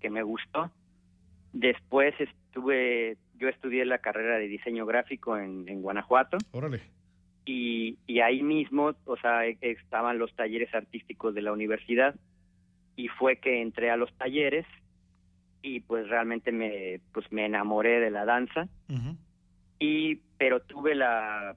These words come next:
Speaker 1: pues, la fortuna de poder terminar mi carrera de diseño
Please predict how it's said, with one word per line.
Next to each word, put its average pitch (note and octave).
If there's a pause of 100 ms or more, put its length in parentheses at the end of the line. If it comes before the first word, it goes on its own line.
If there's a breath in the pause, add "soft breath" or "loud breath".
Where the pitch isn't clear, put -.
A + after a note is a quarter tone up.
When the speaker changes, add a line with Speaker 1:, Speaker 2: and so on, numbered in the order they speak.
(120)
Speaker 1:
pues, A#2
la A#2
fortuna C3
de B2
poder A#2
terminar B2
mi B2
carrera A#2
de A2
diseño C3+